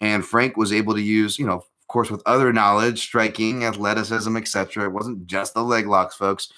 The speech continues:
but he was able to use that and kind of, uh, get ahead of the game.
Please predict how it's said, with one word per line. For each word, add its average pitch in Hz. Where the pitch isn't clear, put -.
but 107
he 113
was 104
able 101
to 90
use 87
that 82
and 80
kind 82
of, 76
uh, 62
get 82
ahead 85
of 78
the 82
game. 90